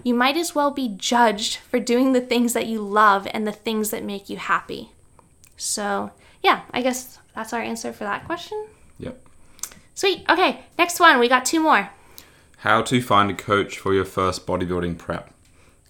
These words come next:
Speaker 1: Okay, so I guess I'll let you go.
Speaker 2: So who was that asked by?
Speaker 1: Um, that was asked by Tahir Kandi.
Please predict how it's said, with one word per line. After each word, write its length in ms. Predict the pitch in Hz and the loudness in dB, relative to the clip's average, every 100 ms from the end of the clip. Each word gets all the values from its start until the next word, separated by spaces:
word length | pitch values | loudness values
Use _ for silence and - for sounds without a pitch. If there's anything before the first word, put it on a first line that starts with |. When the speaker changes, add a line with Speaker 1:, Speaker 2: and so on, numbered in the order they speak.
| - | -8
Speaker 1:
Okay, 880 | 269 269 - - 277 262 214 185 - | -6 -8 -14 -8 -4 -4 -6 -8 -8
so 760 | - - 240 208 208 285 330 - _ _ | -6 -6 -4 -4 -4 -6 -8 -10 _ _
I 140 | 226 220 | -10 -8
guess 380 | 220 226 - - | -6 -6 -6 -6
I'll 100 | 214 | -8
let 120 | 220 | -8
you 100 | 214 | -8
go. 160 | 220 196 - _ _ | -6 -8 -10 _ _
Speaker 2:
So 380 | - 98 98 95 | -8 -2 0 0
who 140 | 104 | 0
was 100 | 101 | -2
that 140 | 98 - | 0 0
asked 240 | 92 - | -2 -4
by? 240 | 107 123 165 _ _ - | -6 -6 -8 _ _ 2
Speaker 1:
Um, 300 | 254 247 247 | 4 4 4
that 160 | 254 | 4
was 180 | 269 285 - | 4 2 0
asked 320 | 254 254 - | 0 0 0
by 360 | 247 233 233 233 - | 2 4 2 -4 -10
Tahir 840 | - 220 - 277 285 277 285 - _ _ - | -10 -10 -6 0 4 4 2 -2 _ _ -20
Kandi. 680 | - 233 220 220 202 190 | -6 -2 -2 -2 -4 -8